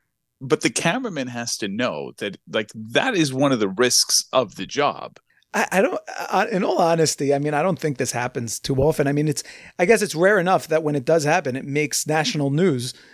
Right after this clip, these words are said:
Speaker 2: you know?
Speaker 1: Right.
Speaker 2: And so, I, but, but still, it, look, when these balls go flying,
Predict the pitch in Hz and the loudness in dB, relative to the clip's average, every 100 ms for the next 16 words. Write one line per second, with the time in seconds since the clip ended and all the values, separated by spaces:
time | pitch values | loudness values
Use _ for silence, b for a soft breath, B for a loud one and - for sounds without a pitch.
0 | b b - 156 147 143 170 - - 151 | b b -2 0 2 2 2 -2 -2 0
1 | 143 143 - - - 165 156 160 - 160 | 0 -2 -6 -8 0 2 2 0 -4 -2
2 | 160 202 _ _ - 220 214 - 381 466 | 2 2 _ _ -2 0 0 2 2 2
3 | 180 427 _ _ _ - 190 139 147 139 | 2 0 _ _ _ -2 0 0 -4 -6
4 | 170 160 170 175 156 160 - 151 151 175 | -4 -2 2 2 2 0 0 0 0 0
5 | 185 | -2